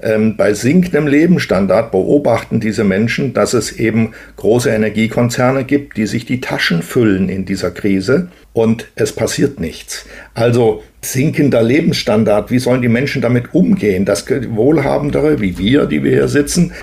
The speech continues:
können das, ähm, aus ihrer Fettschicht sozusagen ausgleichen, andere nicht. Was bedeutet sinkender Lebensstandard für die demokratische Legitimation Deutschlands?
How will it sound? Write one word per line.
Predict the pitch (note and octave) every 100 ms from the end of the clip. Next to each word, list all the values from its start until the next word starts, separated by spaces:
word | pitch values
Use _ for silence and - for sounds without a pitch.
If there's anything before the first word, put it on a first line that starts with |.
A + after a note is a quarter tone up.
| -
können | A#2+ A#2+ A#2
das, | G2 - - -
ähm, | A2 -
aus | A#2+ - -
ihrer | A#2+
Fettschicht | F#2 - - A#2+ F2+ -
sozusagen | G#2+ - A2 G#2 A#2 A2+
ausgleichen, | G2+ G2 B2 - G#2+ G2 G#2+ D3+ B2 - - -
andere | A#2+ A2 G#2+ G#2+ - -
nicht. | F2+ F2 - - - - - - - -
Was | - -
bedeutet | - F2+ F#2+ G#2+ F#2
sinkender | - F#2 - F#2 F2
Lebensstandard | F2+ G2 G#2 - F#2 F#2+ E2+ E2+
für | - F2
die | F2 F2 - - -
demokratische | F2 E2+ F2+ F#2+ G#2+ G2+ G2 G2 - -
Legitimation | E2 F2 F#2+ F2+ G2+ F2 F2 - F#2+ F#2 F#2+ - - -
Deutschlands? | D2 - - - - -